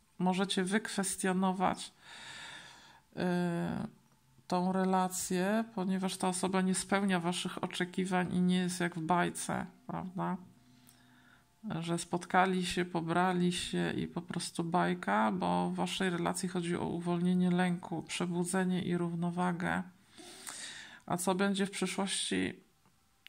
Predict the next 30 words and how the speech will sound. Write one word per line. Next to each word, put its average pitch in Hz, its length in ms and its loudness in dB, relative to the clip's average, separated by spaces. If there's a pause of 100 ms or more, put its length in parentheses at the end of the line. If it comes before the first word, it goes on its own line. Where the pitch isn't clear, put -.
(100)
Bo 180 140 0
to 196 100 0
jest 214 140 2
jakby 185 240 0
pewnik, 180 640 0
ale 175 220 -2
czy 180 140 -4
będziecie 190 460 2
razem 196 280 2
w 190 60 -6
tej 190 180 -2
królowej 190 520 0
monet, 190 420 0
jest 180 200 -4
tylko 180 220 -4
takie 180 260 -4
prawdopodobieństwo. 180 1300 0 (1900)
E, 180 120 2
nic 180 260 2
na 185 80 2
przyszłość 180 440 -2
nie 180 80 2
mogę 175 240 2
wam 170 220 -2
obiecać, - 720 -4
tak? 180 280 -4
Nikomu 165 360 -4
zresztą 170 360 -6
nie 165 220 -4
obiecuję, - 600 -6